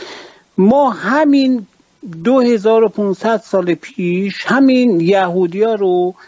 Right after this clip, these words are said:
پذیرفتیم بیایید تو مملکت ما زندگی کنید. حالا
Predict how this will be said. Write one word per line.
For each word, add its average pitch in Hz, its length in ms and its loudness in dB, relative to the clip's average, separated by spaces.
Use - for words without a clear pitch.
پذیرفتیم 190 840 -4
بیایید 196 400 -2
تو 185 140 -4
مملکت 156 600 -2
ما 135 340 0
زندگی 143 480 0
کنید. 104 380 -10
حالا 226 680 0